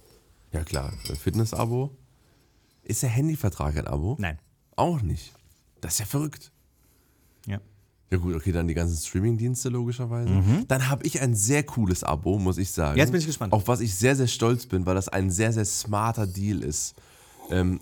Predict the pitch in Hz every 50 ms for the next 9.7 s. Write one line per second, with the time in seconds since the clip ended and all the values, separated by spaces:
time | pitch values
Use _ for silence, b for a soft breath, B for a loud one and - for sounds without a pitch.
0 | - - - 98 95 92 87 - - - 98 85 - - _ _ - - - -
1 | - _ - - - - 90 90 104 95 110 113 135 143 156 131 110 113 113 104
2 | 117 120 120 - 165 147 123 123 101 95 98 85 85 85 85 82 78 - 82 78
3 | 76 73 73 76 73 80 - - - - - - b b b b b b b -
4 | - 98 90 95 98 98 107 101 95 90 92 90 - 101 110 - - 95 98 90
5 | - - 82 87 85 82 85 85 80 73 73 76 78 - b b b b b b
6 | b b b b b b - 90 87 87 85 85 82 82 87 - - 98 104 98
7 | - 131 131 123 104 98 - - - 135 127 117 101 90 - 85 85 85 80 78
8 | 71 76 85 - - - 82 85 95 95 92 87 78 73 - 82 76 65 64 64
9 | - 80 71 67 57 57 90 95 92 - 85 107 135 165